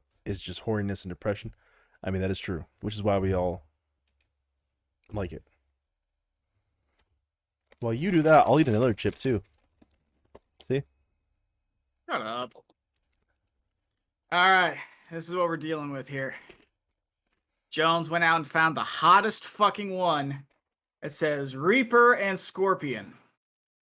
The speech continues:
Speaker 1: Nice. I literally just clicked on the first one that popped up.
Speaker 2: Yeah, I'll bet you did.
Speaker 1: I
Speaker 2: Let me
Speaker 1: did.
Speaker 2: read the warning. Let me read the warning label real quick.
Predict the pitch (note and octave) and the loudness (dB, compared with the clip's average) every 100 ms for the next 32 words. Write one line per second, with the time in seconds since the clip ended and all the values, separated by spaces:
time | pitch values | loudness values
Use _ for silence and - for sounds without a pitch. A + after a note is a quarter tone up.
0 | _ _ _ _ _ _ _ _ _ _ | _ _ _ _ _ _ _ _ _ _
1 | G2+ G2+ F#2 A2+ C3 C#3 A2 B2+ G#2 F#2 | -4 -4 -2 0 2 2 0 -2 -4 -2
2 | G#2+ - F2+ E2+ - F#2 - E2 - _ | -2 -2 -6 -6 -6 -6 -6 -12 -14 _
3 | _ _ _ _ G#3+ D#3 G#2+ G#2+ C#3 G2 | _ _ _ _ -12 -8 -8 -8 -8 -8
4 | F2+ - D2 C#2 - - - - _ _ | -10 -14 -14 -14 -18 -20 -20 -20 _ _
5 | B2+ G#3 F3+ - G#3+ D#3+ D#3+ E3+ E3 - | -2 8 8 8 4 0 0 0 -2 -8
6 | _ _ _ A3+ C#4+ C4 G#3+ F3+ D#3 D#3+ | _ _ _ -6 -4 -2 -2 0 0 -2
7 | D3+ C3+ B2+ B2+ A#2 - A#2 - | -2 -6 -6 -8 -10 -10 -10 -10